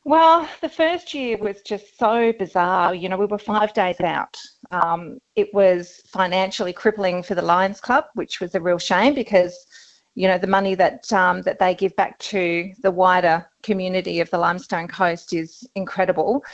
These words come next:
I mean, over the years, they've given more than two point five million dollars out. So to not have the field days,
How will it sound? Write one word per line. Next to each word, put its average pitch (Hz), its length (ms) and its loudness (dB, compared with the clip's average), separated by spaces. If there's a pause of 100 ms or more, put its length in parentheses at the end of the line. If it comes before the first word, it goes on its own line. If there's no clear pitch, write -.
(240)
I 175 140 0
mean, 185 180 -2
over 185 220 2
the 185 100 -2
years, 180 300 2
they've 175 160 0
given 165 500 -2
more 196 300 4
than 170 180 -4
two 202 160 0
point - 260 -2
five 175 240 2
million 165 280 -4
dollars 165 320 -2
out. - 180 0
So 180 200 0
to 202 200 -4
not 208 300 2
have 202 180 -2
the - 80 -6
field 180 320 -2
days, 175 520 -6